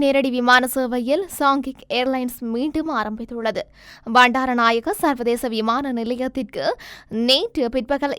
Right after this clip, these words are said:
இரண்டு ஐம்பது மணிக்கு இந்த விமானம் வந்தடைந்துள்ளது. குறித்த தகவலை விமான நிலையம் மற்றும் விமான சேவைகள் லிமிடெட் தெரிவித்துள்ளது. இந்த நிலையில் எழுபத்தி எட்டு பயணிகளுடன் வருகை தந்த இந்த விமானம் நேர்பிறங்கி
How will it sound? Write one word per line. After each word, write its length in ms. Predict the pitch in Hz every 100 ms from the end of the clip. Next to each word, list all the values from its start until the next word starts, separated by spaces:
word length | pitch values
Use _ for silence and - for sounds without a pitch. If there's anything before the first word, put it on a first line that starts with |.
| 262
இரண்டு 280 | 311 381 359 311
ஐம்பது 240 | 269 277 262
மணிக்கு 380 | 233 247 294 311 311 233
இந்த 120 | 226 226
விமானம் 420 | 262 403 277 339
வந்தடைந்துள்ளது. 680 | 233 208 208 214 208 202 - -
குறித்த 340 | 330 320 311 302 311 - - - -
தகவலை 460 | 277 392 415 196 269 311
விமான 420 | 240 262 330 381 311
நிலையம் 340 | 269 254 247 294
மற்றும் 340 | 233 147 - _ - _ - 240
விமான 380 | 240 240 233 233
சேவைகள் 440 | 226 214 233 285 370 214
லிமிடெட் 440 | 226 240 254 254 -
தெரிவித்துள்ளது. 640 | 269 220 226 220 220 175 - - 277
இந்த 120 | 339
நிலையில் 340 | 349 320 330 - 240
எழுபத்தி 320 | 269 403 359 311
எட்டு 160 | 285 294 302
பயணிகளுடன் 640 | 254 247 262 247 240 254 240 202
வருகை 260 | 220 247 240
தந்த 240 | 233 254 -
இந்த 120 | 220 214 208
விமானம் 500 | 247 320 196 254 - - - - 226
நேர்பிறங்கி 720 | 294 453 392 330 302 285 320